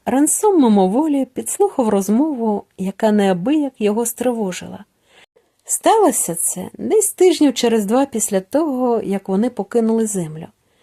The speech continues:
Принаймні так він собі підраховував. Того дня Ренсом,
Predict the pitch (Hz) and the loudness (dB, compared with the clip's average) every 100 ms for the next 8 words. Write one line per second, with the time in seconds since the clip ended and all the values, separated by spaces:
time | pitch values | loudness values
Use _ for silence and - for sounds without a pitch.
0 | _ _ _ _ - 359 427 427 349 320 | _ _ _ _ 0 2 4 4 2 2
1 | 415 427 339 311 - 254 285 277 262 285 | 0 0 2 0 0 0 0 0 0 -2
2 | - 165 160 160 165 - _ _ _ _ | -2 -6 -6 -8 -10 -12 _ _ _ _
3 | 202 196 185 175 220 294 240 185 180 - | -4 0 0 2 2 2 2 0 -2 -2
4 | 262 285 214 | -2 -2 -4